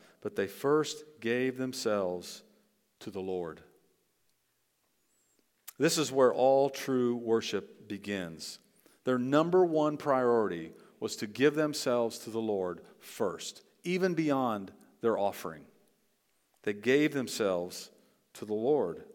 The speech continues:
They weren't giving in order to get. They weren't giving so that they could be seen or appear more religious than anyone else. They, they gave because they gave themselves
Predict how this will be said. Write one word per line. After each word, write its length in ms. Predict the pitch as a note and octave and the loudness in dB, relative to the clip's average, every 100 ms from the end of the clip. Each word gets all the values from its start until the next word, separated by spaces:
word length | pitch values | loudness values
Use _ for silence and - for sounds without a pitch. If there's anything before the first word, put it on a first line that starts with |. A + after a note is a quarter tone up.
| - _ _ _ - - | -20 _ _ _ -10 0
They 100 | B2+ | 4
weren't 260 | F3 G#3+ | 4 2
giving 300 | C3+ E3 E3 | 4 6 6
in 140 | D#3 C3 | 4 2
order 280 | C3 C3+ C#3 | 2 2 0
to 140 | - | -4
get. 380 | C3+ G#2 G#2+ A2 | -2 4 4 4
They 80 | B2+ | 2
weren't 240 | E3 C#3+ | 0 0
giving 340 | C3 D3 D#3+ | 2 4 2
so 160 | D#3 C#3 | 0 2
that 140 | C3+ | 2
they 100 | C3 | 0
could 140 | B2 C3 | -2 -4
be 120 | C3+ | -4
seen 680 | - - C3 A2+ G2+ A2+ B2+ - - _ _ _ _ | -4 -2 -2 -2 -2 -4 -6 -10 -20 _ _ _ _
or 180 | B2+ B2 | 2 4
appear 320 | A#2 D#3 D3 | 4 4 4
more 220 | C3+ C#3 | 4 4
religious 680 | C3+ B2+ A#2+ B2+ G2+ G2 - | 4 4 4 2 0 -4 -2
than 140 | A2+ A2+ | -2 -2
anyone 400 | A#2+ B2 A#2 A2+ | -2 -4 -2 0
else. 380 | C3 G2 G2+ - | 0 0 0 0
They, 200 | C#3 C3 - - - | 0 0 -8 -16 -8
they 100 | A#2 | -6
gave 920 | A2 A#2+ E3+ D#3 G#2 G#2+ G#2+ - - | -2 2 2 2 2 -2 -6 -16 -14
because 280 | A#2+ C3 G#2+ | -8 -4 -2
they 120 | A2 | -2
gave 420 | G2+ G#2+ C3 D3+ A2 | -2 2 4 4 0
themselves 800 | G2+ - G2 F#2 F2 F2+ - | -4 -4 -2 0 -2 -6 -12